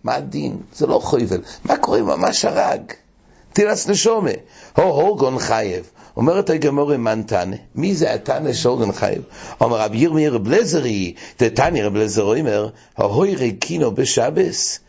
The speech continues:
כהורג גומל בשבס. זאת אומרת, בעצם מה הנקודה? מה,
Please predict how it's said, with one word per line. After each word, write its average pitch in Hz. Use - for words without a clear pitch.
כהורג 107
גומל 110
בשבס. -
זאת -
אומרת, 160
בעצם 165
מה 156
הנקודה? 131
מה, 110